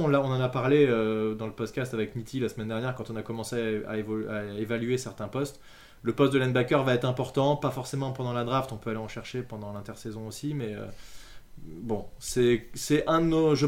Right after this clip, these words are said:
je pense que c'est notre poste le plus faible, alors que j'aurais plutôt dit corner, tu vois, au début de saison. Et finalement, avec Fabian Moreau et avec, euh, Adoree Jackson et nos safeties qui tiennent plutôt bien,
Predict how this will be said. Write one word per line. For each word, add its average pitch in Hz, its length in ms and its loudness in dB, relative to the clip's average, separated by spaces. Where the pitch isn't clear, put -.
je 147 120 4
pense 214 380 4
que 170 120 0
c'est 170 200 2
notre 160 220 0
poste 185 240 2
le 151 80 2
plus 165 260 -4
faible, 190 360 4
alors 131 200 4
que 160 80 2
j'aurais 170 200 6
plutôt 220 220 2
dit 208 140 -2
corner, 180 360 0
tu 147 120 -6
vois, 151 80 0
au 160 40 2
début 139 200 0
de 127 60 -6
saison. 143 260 -2
Et 123 60 4
finalement, 202 560 6
avec 156 260 8
Fabian 165 320 2
Moreau 170 640 8
et 165 140 8
avec, 143 340 4
euh, 135 440 4
Adoree 139 320 6
Jackson 165 400 4
et 160 40 4
nos 147 120 6
safeties 156 340 0
qui 156 140 -6
tiennent 143 240 2
plutôt 185 320 4
bien, 175 280 2